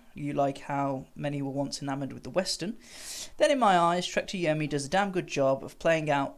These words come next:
like those films and has the bonus of letting you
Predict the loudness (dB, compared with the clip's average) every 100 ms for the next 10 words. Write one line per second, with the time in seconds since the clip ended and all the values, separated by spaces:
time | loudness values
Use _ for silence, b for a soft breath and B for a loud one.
0 | -2 0 0 0 0 0 0 -2 -2 -6
1 | 0 0 0 -4 -6 -2 -2 -2 -6 -2
2 | 0 -2 -4 -2 -2 -4